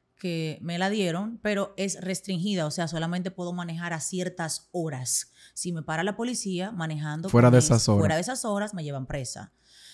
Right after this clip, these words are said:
Speaker 1: También, eh, tengo el riesgo ahora mismo. Mira, yo estaba aquí hace dos semanas y tuve que irme porque tenía corte allá en Estados Unidos porque <laughs> me dieron un ticket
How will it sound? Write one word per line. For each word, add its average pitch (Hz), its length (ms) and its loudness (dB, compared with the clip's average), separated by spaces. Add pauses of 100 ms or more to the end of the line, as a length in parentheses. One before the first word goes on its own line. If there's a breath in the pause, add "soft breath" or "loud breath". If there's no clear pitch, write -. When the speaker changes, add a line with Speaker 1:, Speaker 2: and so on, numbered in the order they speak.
(140 soft breath)
Speaker 1:
También, 247 760 2
eh, 190 500 0
tengo 226 180 -2
el 233 80 -2
riesgo 233 360 -4
ahora 226 140 0
mismo. 233 200 -2
Mira, 214 160 0
yo 185 60 0
estaba 254 220 2
aquí 254 200 -2
hace 233 160 -2
dos 214 140 -2
semanas 214 600 -4 (120)
y 196 100 -2
tuve 208 200 0
que 202 120 -4
irme 208 520 -2 (400 soft breath)
porque 226 220 -4
tenía 208 240 0
corte 220 600 0
allá 170 200 -2
en 185 60 0
Estados 202 340 -2
Unidos 185 500 -4
porque 190 280 -2
<laughs> - 20 4
me 185 100 4
dieron 202 260 4
un 220 160 0
ticket 185 440 0